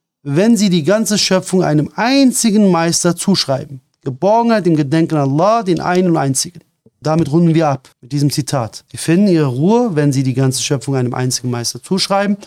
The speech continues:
Geborgenheit im Gedenken an Allah, den einen und einzigen. Wahdahu. Denn führt man die zahllosen Geschöpfe nicht auf einen einzigen Herrn zurück, wofür wir im einzelnen Dinge auf zahllose Ursachen zurückführen. In diesem Falle würde jedoch das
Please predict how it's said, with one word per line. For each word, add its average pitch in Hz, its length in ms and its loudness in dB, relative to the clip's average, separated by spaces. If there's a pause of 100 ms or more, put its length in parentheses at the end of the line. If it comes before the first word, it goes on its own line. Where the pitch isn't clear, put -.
(300)
Geborgenheit 202 680 2
im 160 80 2
Gedenken 165 520 0
an 135 240 -2
Allah, 165 720 0
den 135 140 2
einen 147 420 2
und 139 220 0
einzigen. 123 600 -2 (440)
Wahdahu. 120 640 -4 (580)
Denn 180 360 0
führt 254 320 0
man 226 180 2
die 196 100 2
zahllosen 220 600 2
Geschöpfe 196 440 0
nicht 190 200 2
auf 165 160 0
einen 160 180 0
einzigen 226 540 2
Herrn 185 320 2
zurück, 113 320 -4 (240)
wofür 143 360 0
wir 147 220 2
im 135 140 2
einzelnen 139 380 2
Dinge 139 220 2
auf 131 200 -2
zahllose 131 400 0
Ursachen 156 400 0
zurückführen. 139 580 -2 (500)
In 156 120 -2
diesem 196 180 4
Falle 202 300 2
würde 185 420 2 (240)
jedoch 165 240 2
das 160 220 -2